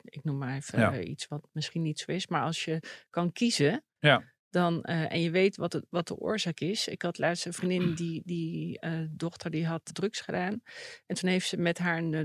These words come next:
Speaker 1: programma gekeken, een documentaire over wat doet het nou? En
Speaker 2: Oh ja.
Speaker 1: om haar te stimuleren zelf na te denken.
Speaker 2: Ja.
Speaker 1: Want ze zei, ik kan wel zeggen, het mag niet, maar dan doet ze het toch.
Speaker 2: Nee, maar goed, en dat is inderdaad meer die principiële vraag die daar dan vooraf gaat. Moet je als overheid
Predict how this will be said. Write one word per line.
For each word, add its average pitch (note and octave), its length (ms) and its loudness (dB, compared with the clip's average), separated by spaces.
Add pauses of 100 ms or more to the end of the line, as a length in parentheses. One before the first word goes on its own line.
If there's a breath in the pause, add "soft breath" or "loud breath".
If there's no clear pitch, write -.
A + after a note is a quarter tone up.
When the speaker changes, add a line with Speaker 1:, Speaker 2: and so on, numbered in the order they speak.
Speaker 1:
programma G3+ 420 -2
gekeken, D3+ 420 0
een D#3+ 60 0
documentaire E3+ 600 0
over D3 260 -2
wat E3 200 0
doet G#3 180 2
het G3+ 140 -2
nou? C3+ 300 2
En F3+ 140 -2
Speaker 2:
Oh F3 60 0
ja. C3 240 10
Speaker 1:
om G3 100 6
haar F3+ 160 2
te F#3 140 -4
stimuleren F#3 600 0
zelf G3 340 0
na F3 200 0
te E3 140 -6
denken. C3 240 4
Speaker 2:
Ja. C3+ 60 12
Speaker 1:
Want F3+ 140 6
ze F3 120 2
zei, F#3 140 0
ik G3+ 60 -8
kan G3 120 0
wel G#3 120 0
zeggen, G3 280 -2
het F#3+ 100 -4
mag G#3+ 220 -2
niet, D#3+ 200 -4
maar G3 80 -4
dan F#3 100 0
doet E3 160 -2
ze - 120 -4
het - 80 -8
toch. G3+ 320 0
Speaker 2:
Nee, B2+ 100 12
maar C#3+ 100 8
goed, A#2 160 8
en A2 60 8
dat C#3+ 120 8
is - 60 0
inderdaad C3 280 8
meer B2 160 10
die A#2 100 4
principiële B2+ 500 4
vraag B2 240 4
die B2 100 0
daar A2 100 2
dan A2 100 0
vooraf - 240 0
gaat. A#2 200 -4
Moet A#2+ 180 6
je A2 60 -2
als G2+ 120 -2
overheid G2+ 560 0